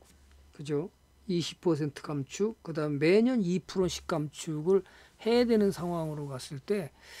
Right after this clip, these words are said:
에, 이 에이치에스 엔진이, 그죠? 어, 당연히 중요한 역할을 할 거고요. 그죠? 엔진에 들어가는 또 케이프도,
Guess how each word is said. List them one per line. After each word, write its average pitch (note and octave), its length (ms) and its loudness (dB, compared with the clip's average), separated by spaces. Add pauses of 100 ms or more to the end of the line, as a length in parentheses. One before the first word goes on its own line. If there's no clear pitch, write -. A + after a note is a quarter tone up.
(260)
에, C#3+ 400 -4
이 E3+ 200 0
에이치에스 E3+ 420 0
엔진이, E3 840 2 (360)
그죠? D#3 480 -6 (180)
어, C3+ 380 -8
당연히 E3+ 400 -2
중요한 F#3+ 560 0
역할을 D3+ 340 -8
할 E3+ 140 -8
거고요. D3 400 -10 (380)
그죠? D3+ 300 -8 (360)
엔진에 F3+ 360 4
들어가는 G3 580 2
또 F3+ 140 -4
케이프도, E3 720 -6